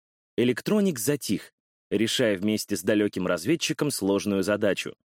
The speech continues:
Но вот Ресси издал пробудивший пленников клич, и электроник подскочил на месте, а потом произнес: "Это что-то новое,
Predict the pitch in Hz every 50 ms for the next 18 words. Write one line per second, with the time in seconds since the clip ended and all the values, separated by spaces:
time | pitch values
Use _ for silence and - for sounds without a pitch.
0 | _ _ _ _ _ _ _ - - 98 104 104 95 131 202 - - 135 147 156
1 | - - - 110 104 98 87 78 117 151 180 165 - - 120 92 101 104 92 123
2 | 156 - - - 131 110 - 117 127 127 131 127 127 117 - 127 - - - 147
3 | 147 123 - - - - _ _ _ _ _ _ _ _ - 117 117 107 101 98
4 | - - - 180 196 190 180 - - - 120 - - - 117 - - 120 104 90
5 | 85 80 87 120 170 - - - 170 160 - _ _ _ _ _ - 165 170 -
6 | 175 - 143 120 110 92 107 120 123 120 110 92 95 87 71 - - - - _
7 | _ _ _ _ _ _ _ _ _ _ _ _ _ - 123 131 - 170 165 -
8 | - - 139 - 160 156 151 127 104 87 87 87 85 82